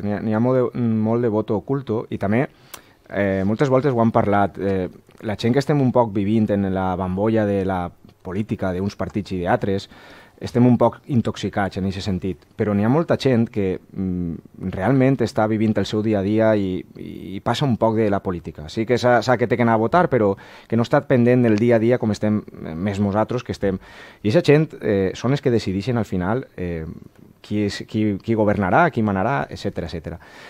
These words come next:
Per lo tant, eh, al final, fer una predicció és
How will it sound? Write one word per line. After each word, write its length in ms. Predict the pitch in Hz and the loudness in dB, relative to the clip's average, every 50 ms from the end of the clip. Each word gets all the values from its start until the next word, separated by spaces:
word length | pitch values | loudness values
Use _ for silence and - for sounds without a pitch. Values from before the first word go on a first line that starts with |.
| - - - | -20 -12 -4
Per 120 | - - | -2 0
lo 100 | 98 107 | 0 2
tant, 260 | - 110 123 151 165 151 - | 4 4 4 4 4 0 -4
eh, 400 | - - 104 98 98 95 92 92 90 90 92 87 85 85 82 82 82 80 73 - _ - | -4 -2 0 0 2 0 0 0 -2 -2 -2 -2 -4 -4 -6 -6 -8 -8 -10 -12 _ -18
al 100 | - - | -18 -12
final, 400 | - 101 92 90 98 113 139 - _ _ _ _ _ _ _ - - - - - 76 | -8 -6 -4 0 0 0 0 -2 _ _ _ _ _ _ _ -18 -18 -16 -14 -14 -14
fer 140 | - - 101 92 | -10 -6 -2 0
una 140 | 120 127 | 2 2
predicció 460 | 107 123 117 104 101 - - 104 110 104 | 2 2 2 2 0 -2 -2 0 2 2
és 240 | 101 117 120 - | 2 0 -2 -4